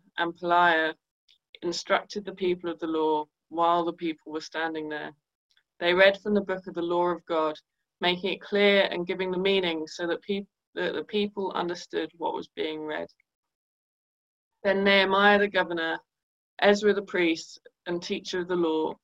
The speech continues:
and the Levites who were instructing the, the people said to them all, "This day is holy to the Lord your God. Do not mourn or weep."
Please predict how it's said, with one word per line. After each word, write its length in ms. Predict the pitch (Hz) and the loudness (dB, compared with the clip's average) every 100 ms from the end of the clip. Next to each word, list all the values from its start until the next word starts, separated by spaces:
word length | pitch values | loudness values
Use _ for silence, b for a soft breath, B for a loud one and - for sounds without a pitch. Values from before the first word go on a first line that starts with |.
| _ | _
and 120 | 175 170 | -4 -4
the 60 | |
Levites 640 | 180 202 202 185 165 - | 0 2 2 2 2 -2
who 140 | - 170 | -4 -2
were 140 | 170 | 0
instructing 680 | 170 170 - - - 165 165 | -2 -6 -6 -6 -6 -12 -8
the, 160 | 160 160 _ | -10 -10 _
the 100 | 170 | -12
people 400 | 175 175 175 160 | -8 -6 -6 -8
said 280 | 156 - 175 | -10 -8 -8
to 60 | - | -6
them 180 | 175 170 | -6 -4
all, 260 | 160 160 175 _ _ _ _ _ | -4 -8 -12 _ _ _ _ _
"This 240 | 185 202 202 | -4 -2 -2
day 320 | - 185 180 | 0 2 2
is 120 | 180 | 0
holy 380 | 180 175 165 165 | -4 -4 -2 -4
to 120 | 160 | -8
the 100 | 160 | -10
Lord 320 | 156 156 156 156 | -6 -6 -6 -6
your 220 | 156 151 | -8 -8
God. 280 | 156 156 - _ _ _ _ _ - | -8 -10 -10 _ _ _ _ _ 0
Do 140 | 190 | 2
not 260 | 196 190 170 | 4 2 0
mourn 400 | 175 180 175 - | -2 0 -2 -4
or 280 | - 160 | -4 -4
weep." 280 | 156 156 - | -4 -4 -6